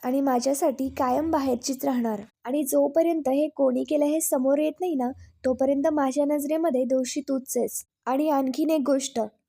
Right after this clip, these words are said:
त्या अर्णव राजे शिर्केच्या ऑफिसमध्ये काम नाही करायचं." ईश्वरी आता त्याच्यानंतर लगेच कारण विचारते. जयू ओरडत म्हणू लागते, "का काय विचारतेस? एवढं सगळं झालं, एवढी सगळी बदनामी झाली, तरी सुद्धा तुझं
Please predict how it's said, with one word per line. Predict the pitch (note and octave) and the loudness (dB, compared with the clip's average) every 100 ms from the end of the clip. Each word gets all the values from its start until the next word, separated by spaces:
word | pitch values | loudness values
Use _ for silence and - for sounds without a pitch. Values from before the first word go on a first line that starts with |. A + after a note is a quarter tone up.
| - | -2
त्या | C#4 | 0
अर्णव | C4+ C4 | 0 2
राजे | D4 D4 C#4+ | 2 2 -2
शिर्केच्या | D4+ D#4 C#4 D4+ F4+ | -2 -2 -2 -2 0
ऑफिसमध्ये | D#4 B3+ C#4 E4 D#4+ A#3+ | 0 0 -4 -2 0 0
काम | B3 C4+ C4+ C4+ | 0 0 0 0
नाही | C#4+ | 0
करायचं." | C#4 B3+ A#3+ A#3 G#3 G3+ - - | 2 0 0 -2 -6 -6 -12 -12
ईश्वरी | - C4+ C4+ | -4 0 0
आता | D4+ D#4+ | 0 0
त्याच्यानंतर | D#4 C4 B3+ C#4+ E4+ C4+ B3+ | 0 0 0 0 -2 -4 -4
लगेच | C#4 A#3+ C#4 - | -4 -2 -2 -2
कारण | D4 C4 | -4 -4
विचारते. | C4 B3+ - A#3+ A3+ G#3 G3+ - _ - | -6 -8 -4 -4 -2 -8 -10 -16 _ -6
जयू | C4+ C#4+ D#4 | -2 2 4
ओरडत | C#4 C#4 | 4 2
म्हणू | D4 E4 | 0 2
लागते, | E4+ F4 - C4+ | 2 0 0 -2
"का | C4 B3+ | 2 0
काय | A#3+ D#4 | 2 0
विचारतेस? | D#4 C#4+ C#4+ C4 B3 B3+ C#4 - _ _ | 0 0 0 -2 0 0 0 -6 _ _
एवढं | C4 C#4 C#4+ | -2 0 0
सगळं | D#4+ C#4+ | 0 0
झालं, | D#4 D#4+ C4+ A#3 - - | 0 0 0 -2 -4 -2
एवढी | C4 D4 | 0 0
सगळी | D#4+ D#4 | 0 -2
बदनामी | D4+ C#4+ B3 C4 C#4 | 0 0 0 0 0
झाली, | E4+ D4 B3 - _ _ | 0 0 -2 -6 _ _
तरी | C4 C#4 | 0 0
सुद्धा | D4 C#4+ C4+ | 0 -2 -2
तुझं | C4+ C#4 | 0 -2